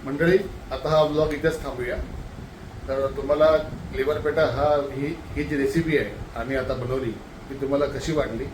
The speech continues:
ते नक्की आम्हाला कळवा कमेंटमध्ये. आणि तुम्हीसुद्धा हे नक्की ट्राय करा घरी आणि कशी होते ते पण आम्हाला कमेंटमध्ये सांगा.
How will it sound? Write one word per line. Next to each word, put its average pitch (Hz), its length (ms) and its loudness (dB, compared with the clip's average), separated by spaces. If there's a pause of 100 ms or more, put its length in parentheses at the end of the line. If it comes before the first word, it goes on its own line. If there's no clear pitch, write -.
(540)
ते 143 60 -6
नक्की 147 300 4
आम्हाला 156 280 6
कळवा 123 300 -4 (460)
कमेंटमध्ये. 127 500 -4 (500)
आणि 131 140 -2
तुम्हीसुद्धा 160 600 2
हे 156 180 4 (420)
नक्की 190 320 8
ट्राय 156 240 4
करा 135 180 2
घरी 120 280 -2 (260)
आणि 123 140 -6 (100)
कशी - 240 2
होते 156 360 4
ते 156 60 0
पण 156 160 2
आम्हाला 143 240 2
कमेंटमध्ये 123 480 -2
सांगा. 120 220 -4